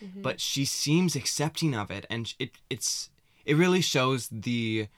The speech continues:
Speaker 2: respect she has for Elphaba and how Glinda does humanize Elphaba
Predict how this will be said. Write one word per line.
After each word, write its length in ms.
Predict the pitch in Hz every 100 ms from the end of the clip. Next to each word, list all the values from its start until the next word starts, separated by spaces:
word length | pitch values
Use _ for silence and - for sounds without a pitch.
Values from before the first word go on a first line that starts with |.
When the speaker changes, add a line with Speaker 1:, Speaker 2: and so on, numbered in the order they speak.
| _
Speaker 2:
respect 540 | 110 110 - 107 104 -
she 220 | - 117
has 420 | 101 95 98 101
for 160 | - 82
Elphaba 540 | 127 131 120 131 131 - -
and 140 | 107 107
how 440 | 113 110 110 - -
Glinda 400 | 117 123 131 139
does 380 | 107 117 143 -
humanize 460 | 117 104 98 95
Elphaba 540 | - 95 - 90 92